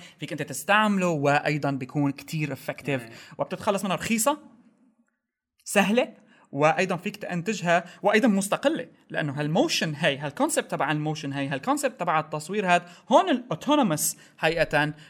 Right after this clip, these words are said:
Speaker 1: آه، بيكون ك-، الأوتونوموس سيستم هاد بيكون كتير مفيد، لأنه الروبوتس هاي ما بيهمنا إذا بعد فترة تخلصنا منها، لأنه بتكون أدت تاسك معينة، وأيضًا هي رخيصة بالتصنيع.
Speaker 2: حلو كتير. هلأ، آه، اللي ذكرتني فيه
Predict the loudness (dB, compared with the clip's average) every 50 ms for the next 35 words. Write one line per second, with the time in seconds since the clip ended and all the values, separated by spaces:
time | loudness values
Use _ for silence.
0 | -10 _ 0 2 4 4 4 2 2 0 2 2 2 2 2 0 -4 -4 -4 -6
1 | -8 -8 -4 -2 0 0 2 0 0 -2 0 2 2 4 4 2 0 -2 -2 -2
2 | 0 0 0 0 0 -2 -4 -6 -6 -6 -6 -6 -6 -4 -2 0 0 0 -2 -4
3 | -12 -20 -18 -14 -14 -10 -6 -4 -2 -2 -4 -6 -10 -6 0 2 2 4 4 4
4 | 4 2 0 0 -2 -2 0 -2 -2 -2 -2 -2 0 0 0 2 2 0 0 -2
5 | 0 0 0 0 0 -2 -8 -20 -20 _ -8 -4 0 2 4 4 6 8 8 8
6 | 6 6 4 2 4 6 6 6 6 6 4 -2 -4 2 4 4 6 4 4 2
7 | 0 0 0 2 0 0 0 0 -2 -4 -2 0 0 0 0 0 0 0 0 0
8 | 0 0 0 0 0 -2 -2 -4 -6 -4 -4 -4 -2 -2 -2 -2 -2 -2 -2 0
9 | 0 0 0 0 -4 -6 -4 -2 -2 0 0 0 0 0 -2 -2 -2 -4 -6 -6
10 | -8 -8 -8 -6 -8 -8 -8 -12 -20 -20 _ _ -12 -12 -12 -12 -14 -14 -14 -12
11 | -10 -12 -12 -12 -14 -20 _ -20 -20 -20 -20 _ _ _ _ _ _ _ _ _
12 | -6 -4 -2 0 0 -2 -2 -4 -8 -6 -4 -4 -4 -4 -4 -6 -6 -8 -10 -12
13 | -14 -16 _ -10 -8 -6 -6 -4 -6 -6 -4 -6 -6 -6 -8 -14 -12 -10 -8 -8
14 | -8 -8 -10 -12